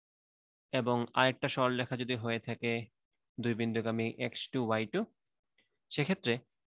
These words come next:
এই দুই বিন্দুগামী সরলরেখার ঢাল হচ্ছে এই যে যেটা লিখলাম,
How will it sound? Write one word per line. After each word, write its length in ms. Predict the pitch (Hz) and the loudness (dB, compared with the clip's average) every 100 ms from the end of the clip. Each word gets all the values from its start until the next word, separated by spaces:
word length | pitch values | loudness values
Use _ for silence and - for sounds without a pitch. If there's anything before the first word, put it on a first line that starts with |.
| _ 156 | _ 6
এই 180 | 180 | 6
দুই 180 | 160 160 | 8 6
বিন্দুগামী 480 | 156 151 143 147 147 | 6 4 4 4 2
সরলরেখার 540 | - 131 131 135 139 | 4 4 4 0 -2
ঢাল 260 | 117 113 117 | 0 0 0
হচ্ছে 360 | 113 - 196 262 _ _ _ - | -4 -4 -2 -2 _ _ _ -4
এই 80 | 110 | -4
যে 80 | |
যেটা 180 | 104 113 | -2 0
লিখলাম, 340 | 120 107 110 | 0 -2 -10